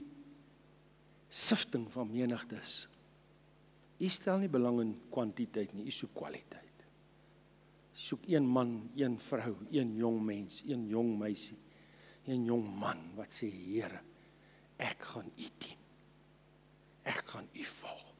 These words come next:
tot die bittere einde." Here, met 'n afarm wat ek nooit kan optel nie. Met gevare dag in en dag uit vir die Here lewe.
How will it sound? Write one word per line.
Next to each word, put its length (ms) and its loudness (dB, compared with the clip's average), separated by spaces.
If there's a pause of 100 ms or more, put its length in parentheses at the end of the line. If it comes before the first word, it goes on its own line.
(300)
tot 200 0
die 120 -2
bittere 580 -6
einde." 320 -20 (1200)
Here, 340 -4
met 180 -8
'n 140 -2
afarm 460 -6 (920)
wat 180 -2
ek 60 2
nooit 280 4
kan 160 -2
optel 540 -6
nie. 80 -20 (920)
Met 160 -8
gevare 640 0
dag 320 -2
in 180 -8
en 160 -10
dag 300 -6
uit 380 -20 (640)
vir 140 -8
die 220 -2
Here 180 -6
lewe. 420 -10